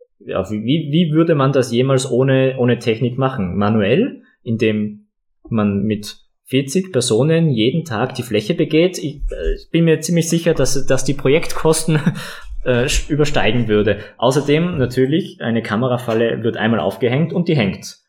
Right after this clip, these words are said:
Manuell würde man, also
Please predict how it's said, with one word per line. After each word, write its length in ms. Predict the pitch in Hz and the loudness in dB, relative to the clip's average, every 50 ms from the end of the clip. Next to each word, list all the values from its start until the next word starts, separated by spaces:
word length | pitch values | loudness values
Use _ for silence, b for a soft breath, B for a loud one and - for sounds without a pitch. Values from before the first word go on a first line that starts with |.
| _ _ _ _ _ _ _ _ _ _ _ _ _ _ _ _ | _ _ _ _ _ _ _ _ _ _ _ _ _ _ _ _
Manuell 760 | 117 120 120 123 123 117 117 143 175 208 214 196 104 131 123 | -2 0 2 2 4 4 4 4 4 2 -2 -4 -4 -6 -2
würde 240 | 131 135 135 131 123 | 0 0 0 2 0
man, 280 | 117 113 110 110 117 | 0 0 -2 -2 -4
also 420 | - - 127 127 - 120 107 113 | -8 -8 -10 -8 -8 -4 -4 -4